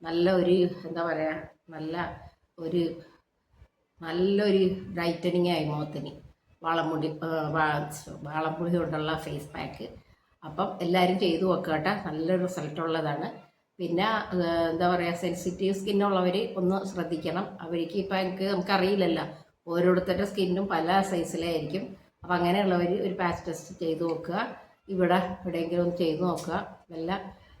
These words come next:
ആ, ഇതൊക്കെ ഉണ്ടെങ്കിൽ പിന്നെ ചെയ്യരുത് നിങ്ങൾ. പക്ഷേ എനിക്കങ്ങനെ ഒരു കുഴപ്പമുണ്ടായിരുന്നില്ല ചെയ്ത് നോക്കിയിട്ട്. അപ്പം വീഡിയോ കണ്ട് ഇഷ്ടപ്പെട്ട് കഴിഞ്ഞാൽ എല്ലാവരും ലൈക്കും കമൻറ്റൊക്കെ ചെയ്ത് സപ്പോർട്ട് ചെയ്യുക.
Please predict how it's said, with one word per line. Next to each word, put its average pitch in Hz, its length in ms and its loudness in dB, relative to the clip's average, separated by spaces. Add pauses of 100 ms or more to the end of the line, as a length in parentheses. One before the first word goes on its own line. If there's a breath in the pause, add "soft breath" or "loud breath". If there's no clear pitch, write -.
(120 loud breath)
ആ, 185 280 4
ഇതൊക്കെ 175 300 2
ഉണ്ടെങ്കിൽ 180 540 2
പിന്നെ 190 220 0
ചെയ്യരുത് 160 540 0
നിങ്ങൾ. 151 500 -2
പക്ഷേ 180 180 -6
എനിക്കങ്ങനെ 196 560 0
ഒരു 196 160 2
കുഴപ്പമുണ്ടായിരുന്നില്ല 175 920 0
ചെയ്ത് 165 200 -2
നോക്കിയിട്ട്. 160 680 -6 (1080 loud breath)
അപ്പം 160 420 -4 (180)
വീഡിയോ 180 220 4
കണ്ട് 202 120 2
ഇഷ്ടപ്പെട്ട് 190 420 -2
കഴിഞ്ഞാൽ 170 560 0 (120)
എല്ലാവരും 170 520 -4
ലൈക്കും 160 360 -4
കമൻറ്റൊക്കെ 151 380 -4
ചെയ്ത് 180 220 -10
സപ്പോർട്ട് 156 360 -6
ചെയ്യുക. 233 140 0